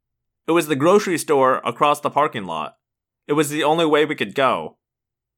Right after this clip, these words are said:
Police cars screeched to a halt all around us. "Freeze!" "I don't think so," I said. We jetted through the big glass doors of the supermarket at a full panicked run.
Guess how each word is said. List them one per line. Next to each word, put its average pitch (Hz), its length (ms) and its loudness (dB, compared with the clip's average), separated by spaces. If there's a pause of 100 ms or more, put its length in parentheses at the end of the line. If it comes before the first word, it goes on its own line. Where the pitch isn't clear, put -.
(520)
Police 220 300 2
cars 190 240 2
screeched - 320 -6
to 165 80 2
a 120 80 2
halt 143 400 0
all 139 160 4
around 147 320 2
us. 82 320 -10 (640)
"Freeze!" 285 720 2 (760)
"I 143 140 0
don't 127 220 -2
think 190 180 -2
so," 98 420 -4 (120)
I 104 100 -6
said. 104 460 -4 (1500)
We 151 140 0
jetted 170 500 0
through 180 160 -2
the 151 100 0
big 175 260 0
glass 151 300 0
doors 135 400 0
of 107 160 -4
the 110 80 -4
supermarket 101 760 -4
at 113 140 0
a 98 80 -2
full 165 340 2
panicked 143 400 -2
run. 107 420 -2